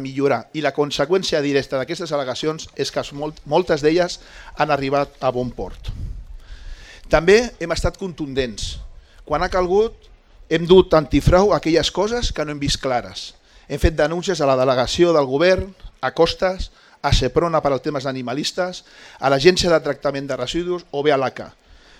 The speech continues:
per temes medioambientals. I quan ha calgut, hem anat a Fiscalia. Aquest és el nostre principal aval,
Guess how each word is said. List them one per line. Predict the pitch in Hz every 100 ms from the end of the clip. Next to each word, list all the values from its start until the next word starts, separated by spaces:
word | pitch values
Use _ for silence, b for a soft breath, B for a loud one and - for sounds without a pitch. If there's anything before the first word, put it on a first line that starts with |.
| -
per | 135 -
temes | 156 143
medioambientals. | 143 135 131 120 113 143 101 -
I | 131
quan | 143 165
ha | 202
calgut, | 185 175 208 214 -
hem | 143
anat | 139 139
a | 131
Fiscalia. | 117 - 113 101 - - - - - B B B B - 147
Aquest | 220 262 - - -
és | 156 160
el | 170
nostre | 170 180 180 180 -
principal | 143 - 143 143 131
aval, | 117 -